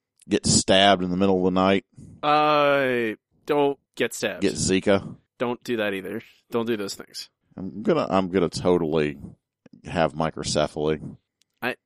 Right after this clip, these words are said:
Speaker 2: please, don't do that either.
Speaker 1: Okay.
Speaker 2: Those are, aren't good.
Speaker 1: I appreciate your concern for
Speaker 2: S-,
Speaker 1: me.
Speaker 2: stabbing's bad.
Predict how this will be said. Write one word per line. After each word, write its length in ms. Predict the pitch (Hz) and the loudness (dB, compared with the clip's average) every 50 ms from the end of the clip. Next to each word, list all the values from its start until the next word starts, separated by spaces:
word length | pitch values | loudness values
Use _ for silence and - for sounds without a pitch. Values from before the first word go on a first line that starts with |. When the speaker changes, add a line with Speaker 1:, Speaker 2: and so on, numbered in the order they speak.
| _ _ _ _ _ - | _ _ _ _ _ -6
Speaker 2:
please, 220 | - 139 139 - _ - | -6 -4 -4 -6 _ -6
don't 160 | - 131 135 131 | -4 -4 -4 -2
do 80 | 135 123 | -4 -2
that 160 | 120 110 104 | -2 -2 -4
either. 240 | 101 92 82 - - _ _ _ _ _ - | -6 -10 -14 -18 -20 _ _ _ _ _ -2
Speaker 1:
Okay. 260 | - 104 - - - - - - - - _ _ - | 0 0 0 -2 -4 -6 -8 -18 -20 -20 _ _ -12
Speaker 2:
Those 260 | - 117 117 113 - | -6 -4 -4 -2 -2
are, 240 | 117 107 104 101 - _ _ _ | -4 -4 -4 -6 -10 _ _ _
aren't 320 | - 143 147 156 - _ - | 0 0 0 0 -2 _ -6
good. 360 | 135 123 104 92 82 - - _ _ _ _ - | -4 -4 -4 -6 -10 -20 -20 _ _ _ _ -8
Speaker 1:
I 80 | - - | -6 -4
appreciate 540 | 85 - - 92 82 - - 92 82 - - | -4 -2 -2 -2 -2 0 0 0 0 -2 -4
your 60 | 85 | -8
concern 480 | - - 87 76 - 87 80 76 73 71 | -8 -8 -10 -8 -6 -4 -4 -4 -6 -8
for 200 | - - 80 80 | -10 -8 -8 -6
Speaker 2:
S-, 100 | 73 73 | -6 -6
Speaker 1:
me. 100 | 76 76 71 | -8 -10 -10
Speaker 2:
stabbing's 520 | - - - 135 120 120 117 120 120 113 - | -12 -8 -4 -2 -2 -2 -2 -4 -6 -8 -10
bad. 320 | - 101 87 - - | -12 -12 -12 -12 -16